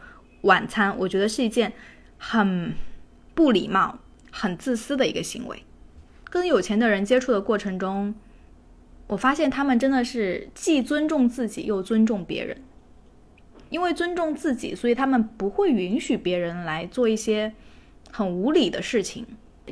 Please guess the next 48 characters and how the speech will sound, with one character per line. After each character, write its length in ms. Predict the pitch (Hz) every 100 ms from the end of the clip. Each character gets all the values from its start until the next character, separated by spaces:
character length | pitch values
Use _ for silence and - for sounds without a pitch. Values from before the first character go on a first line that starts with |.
| -
如 80 | 254
果 80 |
有 120 | 285 190
些 160 | 262
人 80 | 208
做 140 | 254
的 80 | 214
事 100 | 247
情 120 | 202
真 100 | 220
的 60 | 208
太 180 | 214 226
奇 220 | - 170
葩、 120 | 185
太 160 | 190 202
无 160 | 160
理 120 | 170 151
了， 80 |
他 100 | 170
们 100 | 214
会 140 | 220 208
直 180 | - 180
接 140 | 226
的 100 | 202
无 200 | 165 180
视， 280 | - - - - - - - - - - -
就 140 | - 302
宁 180 | 220 208
愿 160 | 269
冒 180 | 294 254
着 80 | 185
一 100 | 208
些 320 | 220 208 214 - -
经 220 | - 262
济 160 | 262 262
损 240 | 233 170
失 140 | 165 208
的 100 | 175
风 180 | 190 202
险， 160 | -
他 120 | 175
也 100 | 196
会 100 | 170
无 220 | 185 160 -
视 160 | 180
这 140 | 160 -
个 100 |
人。 100 | -